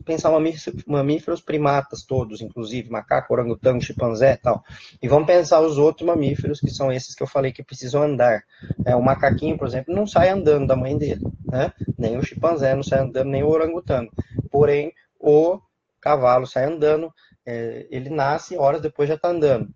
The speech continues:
Assim como o cachorro, como o gato, como o porco e tal. Então, o que que acontece dentro da mãe destes seres para que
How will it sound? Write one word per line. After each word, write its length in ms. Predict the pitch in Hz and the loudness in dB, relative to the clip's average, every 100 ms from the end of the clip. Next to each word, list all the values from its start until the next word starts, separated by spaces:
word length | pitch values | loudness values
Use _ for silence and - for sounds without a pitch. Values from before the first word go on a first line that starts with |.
| - | -20
Assim 200 | - 120 | -20 -12
como 160 | 139 | -10
o 40 | 131 | -8
cachorro, 480 | 123 - 147 147 110 | -10 -6 -2 -2 -6
como 140 | 117 | -10
o 40 | 110 | -4
gato, 260 | 127 131 | -4 -4
como 140 | - 120 | -8 -12
o 60 | |
porco 380 | 117 120 113 - | -8 -6 -6 -6
e 40 | - | -10
tal. 120 | - _ - - - - - - - - | -10 _ -14 -14 -12 -16 -14 -12 -10 -6
Então, 440 | 151 185 226 208 - - | 0 4 4 2 -2 -10
o 120 | - | -8
que 120 | - 208 | -6 -2
que 100 | 247 | 0
acontece 580 | 214 196 156 143 - | 2 2 2 -2 -2
dentro 320 | - 156 196 175 | 0 0 0 -2
da 160 | 156 | 0
mãe 420 | 139 131 147 196 - - | 0 -2 -4 -6 -12 -16
destes 480 | 123 131 - 123 | -10 -10 -10 -18
seres 580 | - 123 120 113 - - _ _ _ - - _ _ | -12 -8 -8 -10 -18 -20 _ _ _ -20 -20 _ _
para 280 | 131 135 151 | 4 4 4
que 460 | - 143 147 - | -4 -8 -6 -6